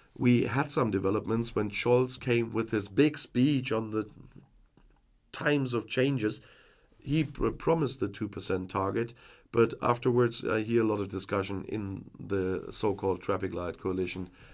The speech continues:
about reaching that target again. So it is a target Germany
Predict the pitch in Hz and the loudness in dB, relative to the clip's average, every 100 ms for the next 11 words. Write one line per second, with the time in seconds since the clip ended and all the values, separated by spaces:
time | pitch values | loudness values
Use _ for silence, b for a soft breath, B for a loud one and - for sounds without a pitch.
0 | B - 98 92 92 117 117 92 90 85 | B -4 -2 -2 0 0 0 -6 -6 -8
1 | - 85 85 82 80 80 73 - B B | -6 -6 -4 -6 -4 -4 -6 -12 B B
2 | B B - 127 117 113 - - - _ | B B -2 4 4 4 -2 -16 -20 _
3 | _ 139 139 180 - - - 123 131 120 | _ -2 2 2 0 -4 -6 -4 0 0
4 | 127 123 - - - 107 104 104 98 | 0 -4 -6 -12 -2 -2 0 -4 -6